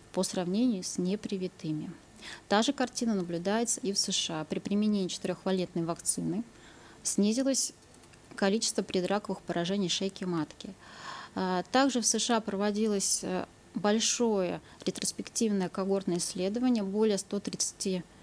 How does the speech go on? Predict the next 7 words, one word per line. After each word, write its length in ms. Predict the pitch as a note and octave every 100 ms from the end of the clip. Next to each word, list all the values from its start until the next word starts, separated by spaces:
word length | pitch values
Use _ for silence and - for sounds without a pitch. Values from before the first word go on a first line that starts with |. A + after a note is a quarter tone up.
| - - -
тысяч 560 | G#3 F#3+ - - - - -
женщин 640 | F#3 F#3+ F3+ - A#3+ C4 - - -
участвовали 640 | B3+ - B3+ B3+ B3 A#3+
в 40 |
этом 260 | A#3 A3+ A3+
исследовании 840 | A3+ - A#3+ A3 A3 A3 G#3+ G#3 G3 - - - - - - - - - -
и 280 | G3+ G#3